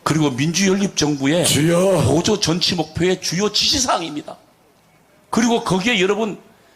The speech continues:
Speaker 1: 재벌 해체하려고 얼마나 노력했습니까? 이재용은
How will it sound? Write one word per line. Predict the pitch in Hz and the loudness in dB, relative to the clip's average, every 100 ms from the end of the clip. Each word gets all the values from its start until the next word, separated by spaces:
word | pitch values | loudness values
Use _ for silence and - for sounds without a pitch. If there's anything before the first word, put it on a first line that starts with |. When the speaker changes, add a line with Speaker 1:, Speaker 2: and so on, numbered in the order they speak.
| _ - | _ -4
Speaker 1:
재벌 | - 214 277 | -2 0 0
해체하려고 | 202 330 - - 311 226 | 0 -2 0 0 0 0
얼마나 | 208 392 - - | -2 0 0 2
노력했습니까? | 247 233 - 185 - - - _ _ _ _ _ _ _ - | 0 -2 -4 -8 -10 -16 -20 _ _ _ _ _ _ _ -8
이재용은 | 151 202 277 277 311 262 220 | -2 0 2 2 2 0 -2